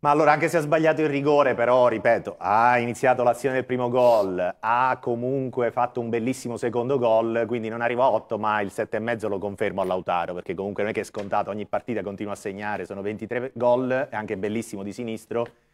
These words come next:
in ventiquattro partite in campionato, quindi sette e mezzo per Lautaro. Poi ce ne sono veramente tanti. Eh... Allora, Di Marco ha fatto una partita veramente bella,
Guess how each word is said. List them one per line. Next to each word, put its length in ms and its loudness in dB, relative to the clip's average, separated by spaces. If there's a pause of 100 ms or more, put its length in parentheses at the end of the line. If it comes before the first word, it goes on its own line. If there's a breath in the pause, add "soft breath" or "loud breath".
in 100 -10
ventiquattro 480 -2
partite 240 -2
in 60 -4
campionato, 400 -4
quindi 180 -4
sette 280 -4
e 20 0
mezzo 360 0
per 200 0
Lautaro. 580 -2 (800)
Poi 300 2
ce 100 -2
ne 100 -2
sono 200 -2
veramente 480 -2
tanti. 680 -2
Eh... 1120 -2 (260)
Allora, 200 0
Di 100 -2
Marco 280 0
ha 20 4
fatto 240 -2
una 120 -2
partita 320 -4
veramente 440 -2
bella, 580 -4